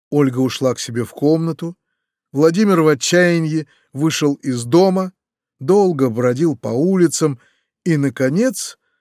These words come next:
зашел к доктору Хамину. Доктор сразу догадался, что между молодыми людьми произошло объяснение, и что теперь между ними встала преградой общественная условность.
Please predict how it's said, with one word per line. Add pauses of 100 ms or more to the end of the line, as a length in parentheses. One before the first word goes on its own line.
(140)
зашел
к
доктору
Хамину. (880)
Доктор
сразу
догадался, (440)
что
между
молодыми
людьми
произошло
объяснение, (380)
и
что
теперь
между
ними (640)
встала
преградой (340)
общественная
условность.